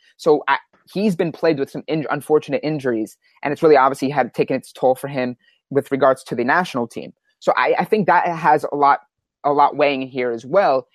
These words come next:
If Milik can come back and he can be a good quality striker, fifteen to twenty goals per year, I think that Napoli will, would be a little bit more comfortable selling, or not selling, but having a buyout clause, or letting him go on a buyout clause, if you will,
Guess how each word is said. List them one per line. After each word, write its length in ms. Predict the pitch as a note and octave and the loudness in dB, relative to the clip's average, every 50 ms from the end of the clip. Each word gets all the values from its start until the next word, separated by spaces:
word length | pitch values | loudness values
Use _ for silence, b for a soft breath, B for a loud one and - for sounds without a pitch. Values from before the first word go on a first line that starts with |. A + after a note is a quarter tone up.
| _ _ | _ _
If 100 | - C#3+ | -8 -6
Milik 400 | - D#3+ F3+ G#3+ A#3 A3 G#3+ - - | 0 2 4 4 4 4 2 0 -6
can 140 | G#3+ F3 | -6 -6
come 260 | - - F3+ D#3+ D#3+ D3 | -4 -4 -2 -2 -2 0
back 300 | C#3 C#3 C#3+ D3+ D3+ - | 0 2 2 0 0 -4
and 100 | D3+ C#3 | -10 -8
he 140 | D3 D3+ | -8 -8
can 160 | - - D3 C3 | -8 -8 -10 -6
be 300 | D3 C#3+ C#3 C3+ - _ - | -6 -4 -4 -6 -8 _ -8
a 60 | C#3+ | -8
good 320 | B2+ - - D3 D3+ D3 | -8 -2 0 0 0 0
quality 360 | - - - C#3+ C#3 C#3 C#3+ C3 | -2 -2 0 2 2 2 0 -2
striker, 600 | - - - C3+ C#3 C#3 - D#3 D3+ D3+ D3 _ _ _ | -6 -2 0 0 0 2 0 -2 -2 -2 -2 _ _ _
fifteen 300 | _ D#3 - - - C#3+ | _ -6 -6 -4 -6 -4
to 60 | C3+ C#3+ | -4 -6
twenty 300 | - - D3+ C#3 C3+ A2+ | -6 -6 -8 -6 -6 -6
goals 300 | G#2+ C#3 C3+ C#3+ C#3+ - | -4 -2 -2 -2 -2 -2
per 140 | - - | -4 -4
year, 380 | C3 B2+ A#2 B2+ C3+ C#3+ D#3+ - B B B B B B B _ _ _ _ _ _ _ | -4 -2 0 2 2 2 2 0 B B B B B B B _ _ _ _ _ _ _
I 200 | C#3 D3 E3 F#3 | 2 2 2 2
think 280 | F#3+ - - F#3 F3 D#3+ | 0 0 -2 -2 0 4
that 200 | E3+ D3+ - - | 2 2 2 2
Napoli 460 | C#3 C3 C#3 C#3+ D3+ D#3 - D3+ D3 C#3+ | -4 -2 0 2 2 0 0 -2 -2 -2
will, 140 | C3 C3+ | 0 -2
would 100 | C#3+ C#3+ | -2 0
be 80 | B2 D3 | 0 0
a 80 | D3 C#3 | 0 0
little 280 | C3+ C3+ E3+ F#3+ G3 | -2 -2 0 0 2
bit 100 | F#3+ F#3+ | 0 0
more 220 | F#3+ F#3+ F#3+ F3+ F3 | -2 2 2 2 2
comfortable 720 | - - E3 D#3+ E3+ - - F3+ E3+ F#3+ G3 G3 G3+ _ _ _ _ _ _ | 2 0 0 0 0 -2 -4 -2 2 2 2 2 0 _ _ _ _ _ _
selling, 580 | _ - - - - D3+ D3 D#3 E3 E3+ F3 F3 | _ -20 -20 -2 2 2 4 4 4 2 2 0
or 80 | F#3 | 0
not 180 | F#3 E3+ C3+ - | 0 0 -2 -2
selling, 340 | - - D#3 C#3+ D3 D3 C#3 | -2 0 0 0 0 -2 -4
but 120 | D3 C3+ - - | -6 -6 -6 -12
having 300 | - D3 D#3 D#3+ E3 D3+ | -4 -2 0 0 0 -2
a 60 | D3 | -2
buyout 320 | C3 C3+ C3+ C#3 D3 D3+ D3+ | 0 2 4 6 4 4 2
clause, 580 | - - D#3+ D3+ D#3 D#3 D3 D3 - - _ _ _ C#3+ - | 0 0 2 2 2 2 0 -4 -10 -20 _ _ _ -4 0
or 180 | D3+ D#3 D3 | 2 2 2
letting 380 | C#3+ C#3 D3+ D3+ D#3 D#3 D3 C#3+ | 2 0 0 0 0 -4 -8 -12
him 200 | C#3+ D3+ C#3 C3+ | -12 -12 -10 -6
go 180 | C3+ C3 C3 | -4 -2 -2
on 100 | C3+ C3+ | -2 -4
a 40 | B2+ | -4
buyout 260 | A#2 C3 C3 C3+ C3+ | -2 -2 -2 -2 -2
clause, 260 | - - D3+ D3 C#3+ D3+ | -4 -4 -6 -4 -4 -6
if 140 | D3+ - | -8 -6
you 80 | - D#3 | -6 -2
will, 260 | D#3 E3 E3 E3+ E3 | 0 0 0 0 -4